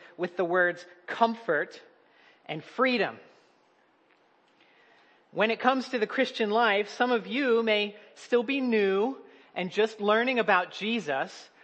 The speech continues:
Welcome. We're so glad you're here. Thanks for, uh, investing this morning with us. And I suspect that there are some others of you who perhaps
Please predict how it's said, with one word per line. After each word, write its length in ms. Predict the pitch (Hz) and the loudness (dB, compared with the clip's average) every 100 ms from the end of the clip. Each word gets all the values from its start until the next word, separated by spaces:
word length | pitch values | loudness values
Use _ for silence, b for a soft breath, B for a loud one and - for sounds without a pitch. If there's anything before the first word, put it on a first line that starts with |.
| b b _ | b b _
Welcome. 600 | 147 202 247 - 175 123 | 2 4 4 0 -4 -6
We're 120 | 135 | -10
so 360 | 143 - 226 220 | -12 -2 0 2
glad 320 | 214 202 175 | 2 0 0
you're 100 | 190 | -8
here. 380 | 170 175 131 110 | -6 -4 -6 -4
Thanks 280 | 175 180 - | -6 -6 -8
for, 380 | - 160 139 139 B B B - | -4 -2 -2 -4 B B B -18
uh, 60 | |
investing 560 | 147 165 175 180 - 175 | -14 -4 -2 -2 -6 -4
this 220 | 156 - | -4 -6
morning 340 | 170 175 165 | -8 -8 -8
with 220 | 131 123 135 | -10 -12 -14
us. 160 | - - - _ _ _ _ _ _ _ _ _ _ _ - 143 | -16 -20 -20 _ _ _ _ _ _ _ _ _ _ _ -20 -4
And 80 | |
I 100 | 170 | -2
suspect 540 | 226 202 - 233 233 - | -2 -4 0 2 2 -2
that 160 | 196 | 0
there 160 | 208 202 | 4 2
are 40 | |
some 220 | 202 208 190 | 2 -2 0
others 300 | 247 247 190 | 2 0 -4
of 160 | 160 | -8
you 340 | 151 139 156 220 b b b b b b _ | -8 -6 -6 -10 b b b b b b _
who 360 | 185 175 175 180 | 0 2 0 -2
perhaps 440 | 190 190 208 - | 0 2 0 -2